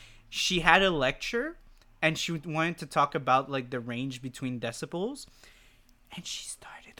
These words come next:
whispering the whole time. And then, like, she did, like, the, for, like, five minutes like this.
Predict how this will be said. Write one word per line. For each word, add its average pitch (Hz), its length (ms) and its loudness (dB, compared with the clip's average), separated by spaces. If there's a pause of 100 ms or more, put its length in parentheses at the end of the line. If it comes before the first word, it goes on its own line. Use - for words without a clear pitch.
whispering - 640 -14 (800)
the - 100 -14
whole 185 400 -12
time. 214 440 -16 (920)
And 175 240 -14
then, 190 340 -12
like, 180 180 -16
she - 280 -8
did, 190 260 -14
like, 160 260 -14
the, 160 220 -16 (380)
for, - 140 -14
like, 180 200 -10
five 185 420 -10
minutes 175 440 -10
like 147 240 -12
this. 247 300 -6